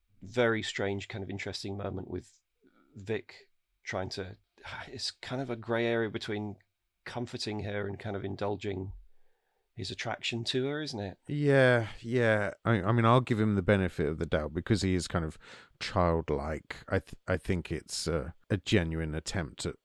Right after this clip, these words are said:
Speaker 2: soothing and comforting someone, but also, you know, he's, let's say he's pushing h-, h-, a little part of himself, his, his hands into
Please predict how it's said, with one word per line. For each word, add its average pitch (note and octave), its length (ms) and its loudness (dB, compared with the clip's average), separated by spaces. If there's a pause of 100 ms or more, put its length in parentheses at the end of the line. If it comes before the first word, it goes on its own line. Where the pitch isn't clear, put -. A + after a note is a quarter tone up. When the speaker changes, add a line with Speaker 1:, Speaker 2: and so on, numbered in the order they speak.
Speaker 2:
soothing E2+ 800 0
and D#2+ 160 -2
comforting E2+ 540 -4
someone, D2+ 600 -6
but F2 80 2
also, F2 520 0 (520)
you F2+ 120 -2
know, A#1+ 160 -6
he's, E2 240 -8 (880)
let's - 180 -2
say E2 160 -2
he's D#2+ 140 -4
pushing E2 680 -2
h-, F#2+ 60 -2 (220)
h-, - 160 -2
a B2 80 4
little A#2 380 6
part G#2 260 4
of F#2+ 80 2
himself, G#2 480 4
his, - 260 -2 (320)
his F#2+ 180 -4
hands G2 580 4
into F#2+ 880 4